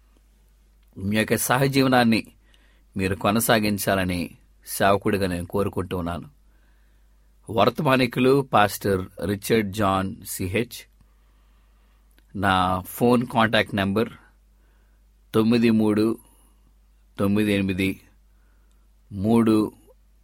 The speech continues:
నాలుగు నాలుగు సున్నా ఆరు. నా ఈమెయిల్ ఐడి సిహెచ్ఆర్ఐసిహెచ్ఏఆర్డి జేఓహెచ్ఎన్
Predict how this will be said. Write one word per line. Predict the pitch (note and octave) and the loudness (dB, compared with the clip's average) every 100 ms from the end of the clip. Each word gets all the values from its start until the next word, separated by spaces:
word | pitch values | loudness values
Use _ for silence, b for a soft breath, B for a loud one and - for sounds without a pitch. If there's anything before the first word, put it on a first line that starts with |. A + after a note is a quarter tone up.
| _ - | _ -2
నాలుగు | G2+ G#2 G#2 G2+ G#2 F#2+ F#2 - _ _ | 2 2 2 0 -2 -2 -10 -20 _ _
నాలుగు | F#2 G2 G#2 G2+ G#2 G2+ - _ | 0 2 2 0 -2 -4 -10 _
సున్నా | - - G2 F#2+ | -8 -4 -2 0
ఆరు. | F#2+ F2+ F#2 F#2 - _ _ _ _ _ _ _ _ _ _ _ G#2 | 0 2 0 0 -6 _ _ _ _ _ _ _ _ _ _ _ -6
నా | G2 | 0
ఈమెయిల్ | G2 A#2+ B2+ B2 | 2 4 4 4
ఐడి | A2+ A2+ A#2+ A2+ - _ _ _ _ _ _ _ - | 4 4 4 0 -4 _ _ _ _ _ _ _ -14
సిహెచ్ఆర్ఐసిహెచ్ఏఆర్డి | - C#3 B2 A#2+ - - - - _ _ _ _ _ _ _ F#2+ G#2 A2 G#2+ - _ _ _ _ _ _ _ _ - - A2 A2 G#2 - - - _ _ _ _ - G#2 G#2+ - G2+ F#2+ A2 G#2 G2+ - _ _ _ _ _ _ _ _ - | -6 0 2 2 -2 -10 -12 -18 _ _ _ _ _ _ _ 2 4 4 0 -4 _ _ _ _ _ _ _ _ -10 -6 -2 -2 -4 -10 -16 -20 _ _ _ _ -4 -2 -2 0 0 0 0 -4 -4 -6 _ _ _ _ _ _ _ _ -14
జేఓహెచ్ఎన్ | F#2 A2 A2+ A2 G#2+ G2+ G2 F#2+ - G2 F#2 | -2 2 2 4 2 0 -4 -6 -4 -6 -6